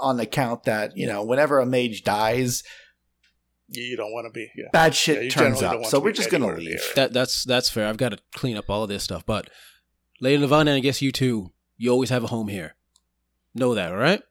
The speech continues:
Speaker 3: And if you ever,
Speaker 1: All
Speaker 3: you know,
Speaker 1: right.
Speaker 3: ever need to escape from this country,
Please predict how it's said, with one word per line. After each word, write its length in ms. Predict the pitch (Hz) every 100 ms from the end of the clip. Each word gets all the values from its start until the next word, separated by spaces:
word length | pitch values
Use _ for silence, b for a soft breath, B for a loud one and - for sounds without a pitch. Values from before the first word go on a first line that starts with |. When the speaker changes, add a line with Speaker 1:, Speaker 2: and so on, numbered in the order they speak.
| _ _ -
Speaker 3:
And 100 | 123
if 100 | 117
you 120 | 143
ever, 160 | 156 170
Speaker 1:
All 140 | 147 160
Speaker 3:
you 60 |
know, 100 | 170
Speaker 1:
right. 220 | 165 - 156
Speaker 3:
ever 220 | 156 165
need 140 | 165
to 100 | 170
escape 360 | 151 - 156 175
from 140 | 156
this 140 | 165 -
country, 480 | 143 - 98 95